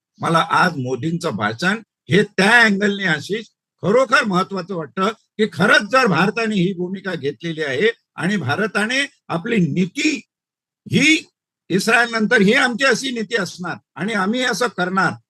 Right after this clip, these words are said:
असं जे बोलले त्यांनी तीन चार जे शब्द वापरले की राज्य, स्टेट स्पॉन्सर टेररिझम असं आम्ही समजू. पूर्ण शासन फक्त मिलिटरी किंवा नॉन, अ, गव्हर्नमेंटल ऑर्गनायझेशन आहे त्या आमच्या,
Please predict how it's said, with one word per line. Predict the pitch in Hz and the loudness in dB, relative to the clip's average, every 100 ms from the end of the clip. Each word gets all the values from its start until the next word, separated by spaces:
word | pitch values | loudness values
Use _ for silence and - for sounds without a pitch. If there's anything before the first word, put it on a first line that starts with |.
| _ | _
असं | - - 202 | -10 -4 -2
जे | 190 208 | 0 0
बोलले | 156 156 175 214 | 0 -2 0 0
त्यांनी | 190 170 196 | -2 -6 -8
तीन | 180 - 196 202 | -10 -8 -4 -2
चार | 143 170 185 | -2 -2 0
जे | 185 202 | 0 -2
शब्द | - 170 165 | -4 -14 -4
वापरले | 208 165 156 165 151 135 110 _ _ - | 0 0 0 -2 -2 -2 -4 _ _ 0
की | 175 190 | 4 4
राज्य, | 101 98 151 165 117 208 247 185 - _ _ | 2 -2 0 -2 -4 0 0 0 -8 _ _
स्टेट | - - 208 240 262 170 | -20 -2 2 4 2 -2
स्पॉन्सर | - _ _ 175 214 202 220 247 | -16 _ _ -10 -8 -8 -6 -6
टेररिझम | 202 208 208 196 165 165 113 - _ _ | -6 -6 -4 -2 -2 -6 -10 -14 _ _
असं | 147 - 208 | -10 -6 -2
आम्ही | 208 208 208 | -2 -2 -6
समजू. | 170 175 165 156 - - | -6 -4 -4 -6 -10 -8
पूर्ण | 175 196 214 | -2 0 -2
शासन | - 160 185 - 254 208 | -4 -4 -4 -2 -4 -2
फक्त | 190 - 233 220 - _ | -6 -2 -2 -2 -4 _
मिलिटरी | - 196 170 233 226 | 0 0 2 0 2
किंवा | 208 214 214 208 175 151 | 2 2 0 2 2 0
नॉन, | 143 185 214 202 | -2 -2 -2 -2
अ, | 190 180 165 147 135 135 127 | -2 -2 -4 -6 -8 -6 -6
गव्हर्नमेंटल | 117 135 170 196 196 214 202 170 _ | -6 -2 0 0 0 0 0 -2 _
ऑर्गनायझेशन | - 175 190 196 175 185 170 202 | -2 0 0 -2 0 -2 0 0
आहे | 180 180 | 0 0
त्या | 202 202 | 0 0
आमच्या, | 190 170 196 | 0 0 0